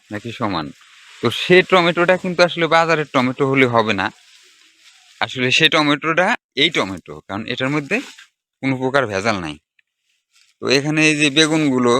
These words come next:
যদিও এখানে এই বেগুনগুলো ছোট ছোট হয়েছে, এর কারণ হলো এতে, এ, কোনো প্রকার সার ছাড়া, হ্যাঁ, আর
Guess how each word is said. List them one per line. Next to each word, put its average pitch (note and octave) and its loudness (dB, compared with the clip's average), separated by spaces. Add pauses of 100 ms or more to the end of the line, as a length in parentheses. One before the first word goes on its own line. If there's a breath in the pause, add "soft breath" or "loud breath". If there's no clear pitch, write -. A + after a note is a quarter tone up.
(320)
যদিও D3+ 4 (140)
এখানে D#3 -4 (640)
এই C#3 4
বেগুনগুলো D#3 2 (180)
ছোট D3 -6 (100)
ছোট D3 -6 (100)
হয়েছে, C#3+ -2
এর B2+ -4
কারণ C#3+ 2
হলো C#3 2 (720 soft breath)
এতে, B2+ 2 (420)
এ, A#2 2 (380)
কোনো C3+ -2
প্রকার C3 0 (100)
সার B2 2
ছাড়া, F2+ -2 (600)
হ্যাঁ, A#2 -4 (680)
আর G2+ 2